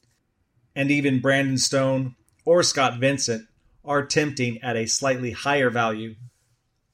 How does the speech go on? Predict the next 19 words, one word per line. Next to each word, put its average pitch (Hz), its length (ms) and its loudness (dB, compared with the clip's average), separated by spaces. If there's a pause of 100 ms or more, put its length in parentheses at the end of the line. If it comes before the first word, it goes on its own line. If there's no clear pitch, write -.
(220)
However, 135 500 0
I 165 200 0
am 143 200 0
a 123 60 0
Sean 123 360 0
Crocker 117 320 -2
believer, 104 560 -10 (460)
and 127 100 -4
I'm 135 200 0
gonna 120 180 2
roll 139 200 6
the 135 60 0
dice 120 380 2
on 117 80 -4
the 113 80 -2
young 127 180 2
American 113 520 -2
in 117 140 -4
Johannesburg. 107 680 -6